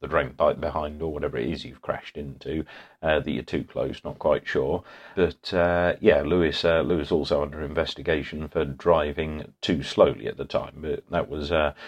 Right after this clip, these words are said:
all cleared up afterwards, I think, and he, he'd stuck to the delta, but was driving incredibly slowly indeed.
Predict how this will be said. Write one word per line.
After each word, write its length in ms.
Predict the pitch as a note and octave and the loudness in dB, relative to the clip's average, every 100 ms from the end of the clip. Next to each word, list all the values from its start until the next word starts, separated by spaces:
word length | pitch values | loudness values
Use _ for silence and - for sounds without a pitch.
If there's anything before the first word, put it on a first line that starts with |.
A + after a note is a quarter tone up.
| - - | -6 2
all 180 | D#2 | 2
cleared 320 | - E2+ C#2 C#2+ | 4 4 4 2
up 180 | C2+ | 2
afterwards, 520 | D#2 C2+ - B1 A#1 - | 4 2 0 -8 -4 -4
I 80 | |
think, 320 | - C2 C#2 D2 | -4 -6 -8 -8
and 100 | D2 | -8
he, 200 | D2 C#2+ - | -10 -12 -10
he'd 180 | C#2 C#2 | -8 -2
stuck 280 | - - - | 0 0 -2
to 80 | C2+ | -6
the 120 | D2+ | 2
delta, 480 | E2 C2 C2 B1 D2+ | 4 4 -2 -10 -2
but 180 | E2 - | -2 0
was 220 | E2 - | -4 0
driving 380 | F2+ D2+ D2 D2 | 2 2 0 -8
incredibly 640 | D2 - F#2+ C#2 - C2 | -10 0 0 0 -6 -8
slowly 420 | - D2 C#2 C#2+ | -6 -6 -4 -6
indeed. 540 | D2 D2 C#2+ - D#2+ | -8 -8 -8 -8 -10